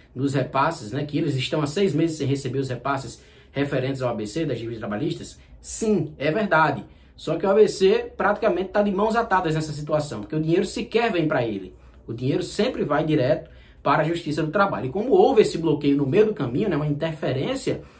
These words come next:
da União, da Fazenda Nacional no meio do caminho, isso acabou desorganizando o que vinha sendo feito, é, desde o ano de dois mil e dezoito. Então, a situação é essa, né? Agora, a,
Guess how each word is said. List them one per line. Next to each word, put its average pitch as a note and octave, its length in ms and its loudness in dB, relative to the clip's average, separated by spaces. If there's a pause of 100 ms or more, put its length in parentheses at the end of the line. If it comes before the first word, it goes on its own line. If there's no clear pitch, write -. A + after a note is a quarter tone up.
(180)
da C#3 220 2
União, C#3+ 400 0
da E3 80 0
Fazenda C#3 420 -2
Nacional B2+ 400 -6
no B2 60 -4
meio D#3+ 200 0
do D#3+ 80 0
caminho, D3 420 -2 (260)
isso D3 200 0
acabou D3+ 600 0
desorganizando E3 1080 2
o C#3+ 40 -2
que C#3 140 -4
vinha C3+ 180 -2
sendo C3 300 -8
feito, A#2+ 440 -8 (280)
é, A2+ 180 -8
desde A#2+ 360 -4
o A#2 80 -2
ano A2 240 -8
de A#2+ 200 -6
dois A#2+ 280 -2
mil G#2+ 400 -6
e B2 280 -10
dezoito. A2 760 -4 (140)
Então, G3 280 2 (240)
a - 100 2
situação A3 760 2
é B3 260 2
essa, B2 340 -4
né? D3+ 220 -4 (280)
Agora, D#3 580 2
a, F#3+ 360 2